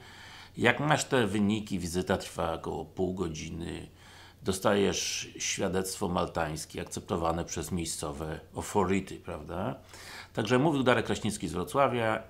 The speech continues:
i do zobaczenia w mojej przychodni we Wrocławiu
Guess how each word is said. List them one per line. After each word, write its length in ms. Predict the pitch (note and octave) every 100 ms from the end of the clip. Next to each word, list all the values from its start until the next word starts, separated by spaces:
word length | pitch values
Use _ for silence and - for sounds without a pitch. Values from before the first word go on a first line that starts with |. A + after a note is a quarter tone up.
| -
i 100 | F#3+
do 120 | D3+
zobaczenia 500 | B2 F#2+ G2+ F#2+ F#2
w 40 |
mojej 220 | F2+ F2 E2+
przychodni 680 | - F2 E2 E2+ F2 F2 - - -
we 140 | C3 D3+
Wrocławiu 840 | B2 - F2+ F2+ F2 F2+ F#2+ -